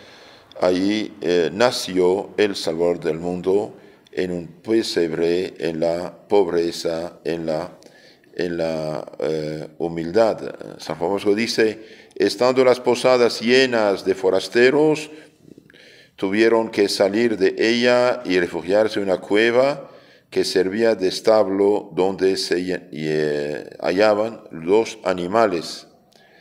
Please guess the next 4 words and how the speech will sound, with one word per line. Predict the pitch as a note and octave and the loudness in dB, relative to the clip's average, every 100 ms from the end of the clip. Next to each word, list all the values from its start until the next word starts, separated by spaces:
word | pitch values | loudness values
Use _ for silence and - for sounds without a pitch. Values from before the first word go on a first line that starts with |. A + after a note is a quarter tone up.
| _ _ _ | _ _ _
Es | - F#2+ | -2 0
tan | - A#2+ | 2 2
humilde | A#2+ B2+ C#3+ B2 A2+ G2 - | 2 2 0 2 2 2 -2
viviendo, | D#2+ F2 G#2 A#2+ G#2+ G2+ - - - | -8 -4 0 0 2 0 -2 -12 -20